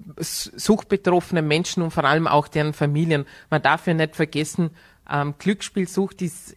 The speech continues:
ist eine der schwer, schwerwiegendsten Süchten in der Behandlung einerseits, aber auch was die Folgen anbelangt und vor allem was die Folgen auch für das ganze Umfeld anbelangt,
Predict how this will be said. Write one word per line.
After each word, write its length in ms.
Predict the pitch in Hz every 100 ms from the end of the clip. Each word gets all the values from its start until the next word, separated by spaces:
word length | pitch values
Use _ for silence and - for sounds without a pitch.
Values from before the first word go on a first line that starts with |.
| -
ist 240 | 185 -
eine 460 | 151 165 175 170 170 - -
der 80 | 151
schwer, 520 | 139 - 151 165 196 - _ - -
schwerwiegendsten 840 | - 185 196 185 180 175 - 175
Süchten 640 | - 190 - - 180 170 - -
in 320 | 202 208 202 - -
der 80 | 156
Behandlung 760 | 151 147 147 170 190 196 226 226
einerseits, 560 | 151 165 190 - 196 - -
aber 200 | - 180
auch 180 | 170 -
was 160 | 180 -
die 100 | 196
Folgen 460 | - 170 208 196
anbelangt 640 | 127 156 156 143 135 156 -
und 140 | 170
vor 120 | - 156
allem 200 | 165 165
was 140 | 156
die 100 | 175
Folgen 400 | - 165 175 185
auch 260 | 139 160 - -
für 100 | -
das 180 | 170 165
ganze 400 | 156 156 - 175
Umfeld 500 | 170 190 - 151 151
anbelangt, 580 | - 151 156 143 139